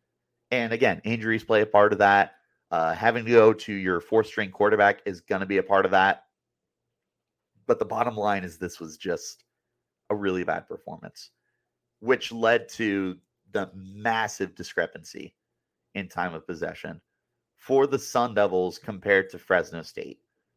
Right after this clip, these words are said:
The Sun Devils possessed the ball for twenty-two minutes and fifty-four seconds offensively. Fresno State possessed it for thirty-seven minutes and six seconds.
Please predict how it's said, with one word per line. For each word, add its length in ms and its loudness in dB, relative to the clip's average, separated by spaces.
The 80 -10
Sun 260 -2
Devils 320 2
possessed 460 -2
the 60 -4
ball 520 4
for 140 -6
twenty-two 720 -10
minutes 380 -4
and 120 -8
fifty-four 540 -4
seconds 400 -6
offensively. 760 -10
Fresno 360 0
State 420 -8
possessed 420 -2
it 160 -4
for 120 -2
thirty-seven 1000 -2
minutes 360 -8
and 180 -10
six 340 -12
seconds. 640 -18